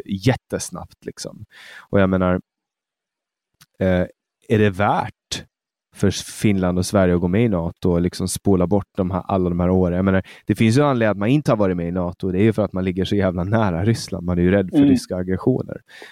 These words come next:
Speaker 1: Man vill ha, va-, ha liksom en, en neutral mur mellan nato-länderna och kanske inte ligga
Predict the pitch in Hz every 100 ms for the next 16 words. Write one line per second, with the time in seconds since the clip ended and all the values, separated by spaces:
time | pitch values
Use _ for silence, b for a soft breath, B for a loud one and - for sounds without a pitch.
0 | B 98 92 95 92 113 101 104 101 110
1 | 92 90 101 87 85 90 87 90 87 87
2 | 107 90 82 87 107 107 82 78 80 80
3 | 85 82 - 85 80 80 82 82 82 82
4 | 90 87 104 101 87